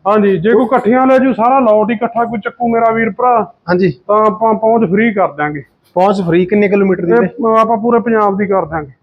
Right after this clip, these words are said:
Speaker 2: ਪੂਰੇ ਪੰਜਾਬ 'ਚ ਭਰਾ, ਅਹ, ਪਹੁੰਚ ਫ੍ਰੀ ਆ, ਠੀਕ ਹੈ ਨਾ?
Speaker 1: ਜੇ ਕੋਈ ਇਕੱਠੀਆਂ ਬੱਸੀਆਂ ਸਾਰਾ ਲੋਟ ਲਾ, ਲਊਗਾ।
Speaker 2: ਠੀਕ ਆ।
Speaker 1: ਹਾਂਜੀ, ਹਾਂਜੀ।
Speaker 2: ਲਓ ਭਰਾ, ਨੰਬਰ ਮੁਤਾਬਕ ਬਾਈ ਤੋਂ ਪੁੱਛ ਸਕਦੇ ਹੋ।
Speaker 1: ਜੇ ਕੋਈ ਕੱਲੀ ਕੱਲੀ ਮੇਰਾ ਵੀਰ ਭਰਾ ਲਊਗਾ,
Speaker 2: ਹਾਂਜੀ।
Speaker 1: ਤਾਂ ਉਹ ਪਹੁੰਚ ਅਗਲੇ ਦੀ ਹੋਊਗੀ ਆਪਦੀ।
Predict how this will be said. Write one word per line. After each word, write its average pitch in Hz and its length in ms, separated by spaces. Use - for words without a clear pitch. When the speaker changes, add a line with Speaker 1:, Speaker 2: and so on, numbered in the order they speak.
Speaker 2:
ਪੂਰੇ 196 200
ਪੰਜਾਬ 185 440
'ਚ 175 80
ਭਰਾ, 180 360
ਅਹ, 156 440
ਪਹੁੰਚ 165 220
ਫ੍ਰੀ 147 280
ਆ, 156 80
ਠੀਕ - 180
ਹੈ 151 60
ਨਾ? 156 80
Speaker 1:
ਜੇ 226 120
ਕੋਈ 254 100
ਇਕੱਠੀਆਂ 233 420
ਬੱਸੀਆਂ 202 400
ਸਾਰਾ 208 260
ਲੋਟ 196 280
ਲਾ, 165 340
ਲਊਗਾ। 170 420
Speaker 2:
ਠੀਕ - 280
ਆ। 139 40
Speaker 1:
ਹਾਂਜੀ, 156 440
ਹਾਂਜੀ। 143 140
Speaker 2:
ਲਓ 151 100
ਭਰਾ, 160 420
ਨੰਬਰ 165 260
ਮੁਤਾਬਕ 160 400
ਬਾਈ 156 180
ਤੋਂ 147 180
ਪੁੱਛ 139 180
ਸਕਦੇ 151 300
ਹੋ। 196 40
Speaker 1:
ਜੇ 226 80
ਕੋਈ 226 140
ਕੱਲੀ 226 320
ਕੱਲੀ 240 220
ਮੇਰਾ 240 260
ਵੀਰ 240 200
ਭਰਾ 262 240
ਲਊਗਾ, 233 380
Speaker 2:
ਹਾਂਜੀ। 170 360
Speaker 1:
ਤਾਂ 220 100
ਉਹ 226 160
ਪਹੁੰਚ 226 300
ਅਗਲੇ 185 240
ਦੀ 165 160
ਹੋਊਗੀ 160 280
ਆਪਦੀ। 165 320